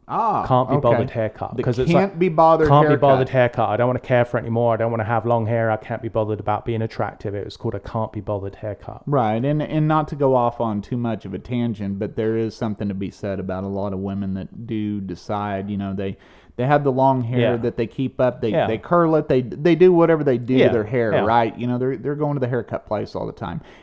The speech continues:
Speaker 1: And then they get married, and then something happens when they've been married for a little bit of time. Maybe it's they popped a kid or two out, or maybe they've just gotten complacent and lazy,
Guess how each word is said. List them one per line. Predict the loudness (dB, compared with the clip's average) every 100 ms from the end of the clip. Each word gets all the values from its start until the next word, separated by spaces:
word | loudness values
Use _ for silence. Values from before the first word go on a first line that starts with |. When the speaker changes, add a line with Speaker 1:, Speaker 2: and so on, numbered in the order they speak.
| -4
Speaker 1:
And | 0 2
then | 2
they | 2
get | 2 0
married, | 0 0 0 -2 -4 -4
and | -2 0 0
then | 0 -2
something | -6 -2 -2 0 -2 -2
happens | -2 -4 -6 -6 -6 -6 -10 _ _ _ -12
when | -4 -2 0 -2 -4 -6 -6 -8 -12 -18
they've | -4 0 0 0
been | 0 0
married | 0 0 -2 -4
for | -2 -2
a |
little | -2 0 0 0
bit | 0 0
of | 0
time. | -2 -2 -2
Maybe | -4 -2 -4
it's | -4
they | -6 -6
popped | 0 0 0 -6
a |
kid | -2 0 2
or | 0
two | -2 -2 0
out, | 0 0 0 -2 -4
or | -4 0 0 -2
maybe | -4 -6 -4 -2
they've | 0 0
just | -2 -4
gotten | -6 -6 -8
complacent | -10 -10 -4 -4 -2 -6 -6
and | -6
lazy, | -6 -4 -6